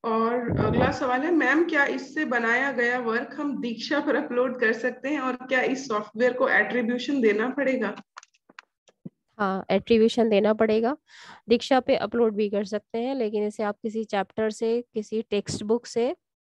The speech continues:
Speaker 2: टेक्स्ट बुक based होना चाहिए कि कोई कॉन्सेप्ट जो है।
Speaker 1: How
Speaker 2: लेकिन
Speaker 1: to
Speaker 2: फिर वही है कि दीक्षा पे अपलोड करने का एक process है,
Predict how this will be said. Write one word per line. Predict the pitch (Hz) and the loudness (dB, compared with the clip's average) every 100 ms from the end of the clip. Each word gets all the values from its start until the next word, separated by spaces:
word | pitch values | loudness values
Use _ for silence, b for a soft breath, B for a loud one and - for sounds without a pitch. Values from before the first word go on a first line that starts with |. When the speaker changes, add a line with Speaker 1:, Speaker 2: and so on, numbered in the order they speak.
| - | -8
Speaker 2:
टेक्स्ट | 202 202 208 208 - | -4 -2 -2 -4 -4
बुक | 226 | -6
based | 208 202 202 | -2 -2 -2
होना | 202 190 | -4 -4
चाहिए | 185 185 185 | -4 -6 -6
कि | _ | _
कोई | - 196 | -12 -4
कॉन्सेप्ट | 196 196 180 180 | -2 0 -2 -4
जो | - 196 | -6 -8
है। | 185 | -8
Speaker 1:
How | 196 _ _ _ _ _ _ _ _ _ _ _ _ - | -12 _ _ _ _ _ _ _ _ _ _ _ _ 0
Speaker 2:
लेकिन | 226 254 | 4 6
Speaker 1:
to | 311 | 8
Speaker 2:
फिर | 269 | 8
वही | 247 262 | 8 8
है | 285 | 6
कि | |
दीक्षा | 262 262 262 | 4 4 4
पे | 240 269 | 4 4
अपलोड | 262 254 240 | 6 6 6
करने | 240 247 247 | 4 4 4
का | 254 | 4
एक | 262 | 4
process | - 190 254 254 233 | 2 4 4 2 2
है, | 277 | 0